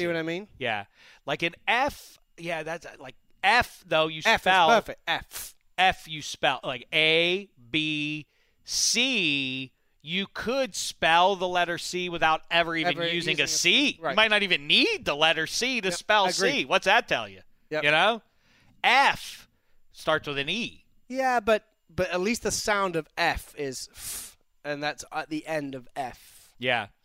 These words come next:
Speaker 2: But, I mean, imagine, you must, uh, you know, you must really, it must be a little
Speaker 1: L. Yeah, that starts with an E.
Speaker 2: Yeah, yeah. W.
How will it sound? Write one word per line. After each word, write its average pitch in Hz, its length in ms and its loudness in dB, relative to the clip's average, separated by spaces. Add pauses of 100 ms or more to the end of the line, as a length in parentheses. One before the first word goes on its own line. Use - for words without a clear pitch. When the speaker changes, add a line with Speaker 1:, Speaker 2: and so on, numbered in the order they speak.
(440)
Speaker 2:
But, 147 120 -2
I 165 80 0
mean, 170 220 -4
imagine, 185 520 -4
you 147 100 -8
must, 180 340 -8
uh, 175 60 -10
you 175 200 -8
know, 147 280 -10
you 156 100 -12
must 160 220 -6
really, 156 320 -8
it 123 80 -10
must 139 200 -10
be 143 100 -6
a 131 60 -4
little 135 200 -4
Speaker 1:
L. 175 400 0 (580)
Yeah, 151 120 -4
that 165 80 -8
starts 156 300 -6
with 143 120 -10
an 135 120 -10
E. 160 200 -14 (180)
Speaker 2:
Yeah, 98 200 -18 (280)
yeah. 101 180 -20 (600)
W. 120 540 -6